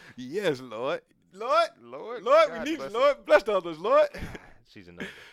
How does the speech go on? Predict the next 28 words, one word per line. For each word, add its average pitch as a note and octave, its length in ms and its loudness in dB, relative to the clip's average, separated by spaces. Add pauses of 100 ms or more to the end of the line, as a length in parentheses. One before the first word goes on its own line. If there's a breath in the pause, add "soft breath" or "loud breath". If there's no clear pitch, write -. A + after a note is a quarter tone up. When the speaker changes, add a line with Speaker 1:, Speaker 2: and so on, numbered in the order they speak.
Speaker 1:
She's C#3+ 260 -12
another. A2+ 260 -12
And, C3 200 -6
and B2+ 200 -12
she, - 200 -18
man, A2+ 180 -6
yo, F2+ 220 -14
shout - 260 -10
out F#2+ 140 -12
to - 60 -18
her, - 140 -18
Speaker 2:
She G#2 80 -20
Speaker 1:
man. G2+ 100 -18 (120)
Speaker 2:
smart. - 420 -12
Like, C3+ 180 -4
y'all E3+ 180 -2
on C#3 60 -4
the A2 60 -10
same C3+ 380 -14
level. E3 400 -10
Like, G2+ 240 -8
y'all D3 140 -6
know A#2+ 140 -10
the F2+ 100 -18
same. F#2 260 -20
Y'all, A2+ 300 -8
y'all B2 160 -4
work F3+ 40 -2